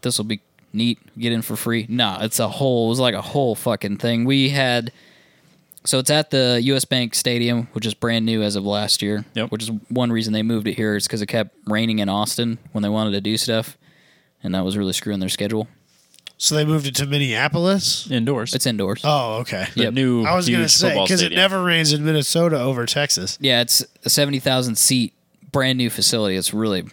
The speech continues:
Speaker 1: it's really nice.
Speaker 3: Yeah.
Speaker 1: Uh, there's, like, a tennis team or something that plays. I don't know. It's called the Vikings. Never heard of it.
Speaker 3: Oh, okay.
Speaker 1: But, um,
Speaker 2: Ah, yeah.
Speaker 1: it's, I don't know.
Speaker 3: Yeah,
Speaker 1: Rug-
Speaker 3: I think they throw balls through hoops.
Speaker 1: Rugby. Um,
Speaker 2: For
Speaker 1: so,
Speaker 2: God's sakes.
Speaker 1: uh,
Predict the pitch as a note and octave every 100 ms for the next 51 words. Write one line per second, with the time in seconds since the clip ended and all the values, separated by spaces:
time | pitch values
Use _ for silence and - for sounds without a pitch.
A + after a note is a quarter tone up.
0 | _ _ - A2 - G2+ F#2+ F#2+ F2+ -
1 | - - - A#2+ G#2+ - G#2+ G#2 F#2+ F2+
2 | A2+ A2+ G#2 - - - - - A2 A2
3 | - - - C3 A#2+ A#2 B2 A#2+ A#2 A2+
4 | - A2+ A2 G#2 G2+ F#2+ - G#2+ G2 G2+
5 | G2+ G#2+ - G#2+ G#2 G2 E3 E3+ C#3+ C3
6 | C#3 A#2 - - C3+ B2+ A2 G2 F2+ F#2+
7 | F2+ E2 E2+ F2 - A2+ - - A2+ G2
8 | G2+ A2+ - A#2+ D3 F#3 F3 D3+ E3+ E3
9 | D3+ D3+ D3 C#3+ C3 D#3 F3 - B2+ A2
10 | G#2 - - - C3+ C3+ B2+ B2 - F3
11 | D#3 C3+ - F2 F2 - - D3+